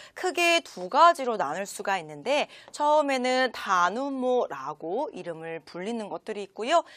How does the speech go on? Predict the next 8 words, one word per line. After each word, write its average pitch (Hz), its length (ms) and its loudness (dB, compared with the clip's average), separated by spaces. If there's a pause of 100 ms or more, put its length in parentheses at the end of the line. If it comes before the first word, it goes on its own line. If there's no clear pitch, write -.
(160)
그 - 160 -2
다음에는 185 560 0 (280)
복운모라고, 214 1500 -2 (520)
어, 151 220 -6
불리는 170 440 -8
것들이 147 560 -12
있다고 - 460 -10
합니다. 151 560 -12